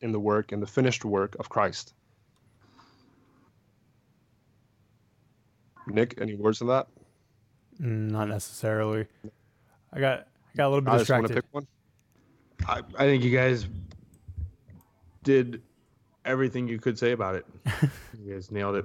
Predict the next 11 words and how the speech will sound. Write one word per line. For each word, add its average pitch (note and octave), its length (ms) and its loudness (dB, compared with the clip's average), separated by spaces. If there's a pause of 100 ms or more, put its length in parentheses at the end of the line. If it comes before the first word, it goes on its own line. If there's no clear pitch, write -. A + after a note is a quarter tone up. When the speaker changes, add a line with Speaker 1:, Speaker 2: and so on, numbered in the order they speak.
(140)
Speaker 3:
really A2 220 2
well. G2+ 340 2 (540)
Speaker 2:
Uh, A#2+ 260 4
interesting, C#3+ 840 2 (180)
uh, A#2 240 2
tidbit, A2+ 480 0
not A#2+ 360 0
necessarily B2 640 0
related G#2 340 0
to G#2 100 -6
that, G2+ 380 -2